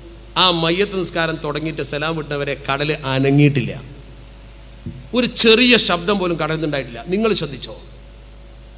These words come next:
അത് ശരിക്ക് ശ്രദ്ധിച്ചിട്ടാണ് ഞാൻ എപ്പോഴും പറയാണ്ട് നമ്മുടെ കോട്ടക്കൽ അലവിക്കുട്ടി മൗലവി പിറ്റേ ദിവസം തന്നെ കവിത തയ്യാറാക്കി. ആ കവിത ആദ്യം അദ്ദേഹം എനിക്കാ കേൾപ്പിച്ചത്. ഏത് കവിത എഴുതിയാലും അദ്ദേഹം എനിക്കൊരു കോപ്പി തരാറുണ്ട്.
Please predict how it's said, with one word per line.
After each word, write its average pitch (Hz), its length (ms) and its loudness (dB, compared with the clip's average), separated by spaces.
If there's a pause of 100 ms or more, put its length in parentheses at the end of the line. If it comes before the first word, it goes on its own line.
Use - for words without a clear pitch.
(800)
അത് 196 120 4 (120)
ശരിക്ക് 202 380 4
ശ്രദ്ധിച്ചിട്ടാണ് 180 640 2
ഞാൻ 180 160 2
എപ്പോഴും 202 280 -2
പറയാണ്ട് 175 320 2
നമ്മുടെ 170 240 0
കോട്ടക്കൽ 165 320 0
അലവിക്കുട്ടി 175 400 0
മൗലവി 170 320 2
പിറ്റേ 180 260 -4
ദിവസം 170 200 -4
തന്നെ 165 180 -4
കവിത 156 280 -6
തയ്യാറാക്കി. 143 420 -8 (840)
ആ 165 40 4 (100)
കവിത 180 200 0 (300)
ആദ്യം 233 380 2
അദ്ദേഹം 180 280 -2
എനിക്കാ 170 260 -2
കേൾപ്പിച്ചത്. 139 420 -12 (1080)
ഏത് 175 200 2
കവിത 180 220 2
എഴുതിയാലും 180 280 0
അദ്ദേഹം 170 240 0
എനിക്കൊരു 165 280 0
കോപ്പി 156 240 -2
തരാറുണ്ട്. 123 340 -8